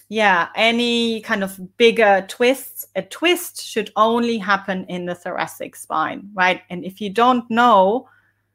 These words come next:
where that is and how to <laughs> do this,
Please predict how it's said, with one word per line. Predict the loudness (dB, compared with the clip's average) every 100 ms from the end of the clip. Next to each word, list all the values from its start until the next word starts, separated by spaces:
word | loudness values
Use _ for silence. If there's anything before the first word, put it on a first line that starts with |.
| _ _ _
where | -2 2 4
that | 4 2 0
is | 0 2 2 -2 -10 -6
and | -4 -4 -6 -12
how | -6 2 6 6 4
to | 0 -2 -2 -2 -10 _ _
<laughs> | _ _ _
do | -4 -2 0
this, | 0 0 0 -4 -12